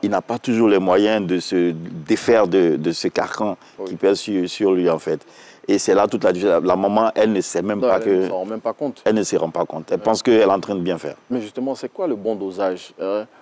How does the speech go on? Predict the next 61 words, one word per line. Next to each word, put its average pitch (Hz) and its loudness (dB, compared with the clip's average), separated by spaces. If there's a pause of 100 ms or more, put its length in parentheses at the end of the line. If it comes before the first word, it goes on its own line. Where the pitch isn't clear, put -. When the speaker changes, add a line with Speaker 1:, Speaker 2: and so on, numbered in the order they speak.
(120)
Speaker 2:
pour 117 0
une 127 2
mère ? 143 0
Parce - -12
qu'il 120 -6
y 113 2
a 110 4
beaucoup 127 0
de 135 2
mères 131 0
qui 127 -4
nous 120 0
regardent, 113 2
je 110 -4
suis 131 -6
sûr 131 -2
qu'ils 120 -2
vont 139 2
se - -2
reconnaître 120 0
dans 127 2
ce 107 -2
que 123 2
Speaker 1:
Mhm. 131 4
Speaker 2:
vous 135 2
êtes 120 4
en 120 2
train 139 -2
de 127 0
dire. 156 2
Speaker 1:
Mhm. 127 -6
Speaker 2:
C'est - -6 (220)
quoi 226 -4
le 131 0
bon 110 -2
dosage 107 -2
qu'on 107 -6
devrait 101 -4
faire 123 -4
pour 131 0
éviter 123 -4
de 113 -8
trop 180 -6 (140)
peser 143 -2 (320)
sur 120 -4
nos 104 -8
enfants ? - -14 (760)
Speaker 1:
Il 170 -2
faut - -2
comprendre 151 2
déjà 127 6
les 110 4
objectifs 98 2
de 95 2
l'éducation. 85 0
Comprendre 139 2
que 135 6
l'objectif 113 2
majeur 110 4
de 98 2
l'éducation, 95 0